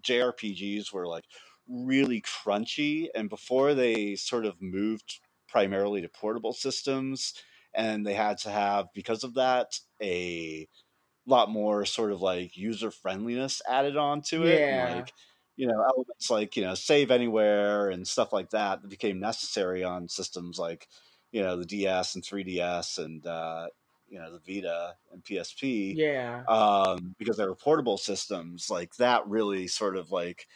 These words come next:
Speaker 1: took some of the crunchiness out of it. Like, you know, I definitely, you know, it's not too bad in this game, but, like,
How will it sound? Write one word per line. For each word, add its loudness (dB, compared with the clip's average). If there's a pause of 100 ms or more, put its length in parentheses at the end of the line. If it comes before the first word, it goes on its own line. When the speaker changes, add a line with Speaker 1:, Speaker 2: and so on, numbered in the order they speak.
(440)
Speaker 1:
took 8
some 8
of 2
the 0
crunchiness 2
out 6
of -2
it. -2
Like, -8
you -6
know, -8
I -10
definitely, -2 (640)
you -8
know, 0
it's -4
not 4
too -4
bad 8
in 0
this -4
game, 4
but, 0
like, -2